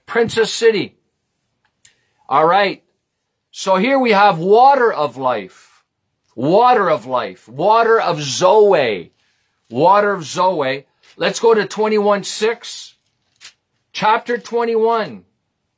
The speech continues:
Chapter twenty-one. Verse six.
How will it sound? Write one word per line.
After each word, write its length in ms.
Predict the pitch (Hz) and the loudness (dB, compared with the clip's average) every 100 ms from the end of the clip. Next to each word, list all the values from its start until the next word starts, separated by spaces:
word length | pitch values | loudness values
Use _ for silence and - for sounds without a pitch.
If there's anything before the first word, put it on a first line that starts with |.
| _ _ _ _ _ _ _ _ _ | _ _ _ _ _ _ _ _ _
Chapter 420 | - 175 180 196 180 | -6 -2 -2 -4 -10
twenty-one. 1080 | - 190 202 165 190 170 190 180 127 98 82 _ _ _ _ _ _ _ _ _ _ _ _ _ - | -10 -8 -8 -8 -12 -6 -4 -4 -6 -10 -16 _ _ _ _ _ _ _ _ _ _ _ _ _ -6
Verse 320 | 127 190 185 | -2 -2 -2
six. 580 | - 202 175 - - | -6 -4 -4 -8 -20